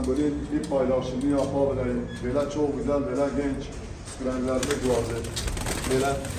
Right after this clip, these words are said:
tam uçurmalı kuşlarımız hepsi taklayı dönmüşler.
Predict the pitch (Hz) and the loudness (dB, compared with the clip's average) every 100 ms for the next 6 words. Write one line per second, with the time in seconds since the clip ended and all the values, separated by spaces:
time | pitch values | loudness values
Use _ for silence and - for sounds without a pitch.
0 | - 151 147 - - - - - - - | 0 6 6 6 0 0 0 0 -2 0
1 | 151 - 143 143 139 147 147 - - - | 0 2 2 2 4 4 4 2 -4 -4
2 | - - - 156 - 147 135 151 139 151 | -4 -4 -4 -4 2 4 4 4 8 6
3 | - 151 - 135 135 139 143 143 139 151 | 6 2 4 6 8 8 8 6 8 4
4 | - 135 | 4 4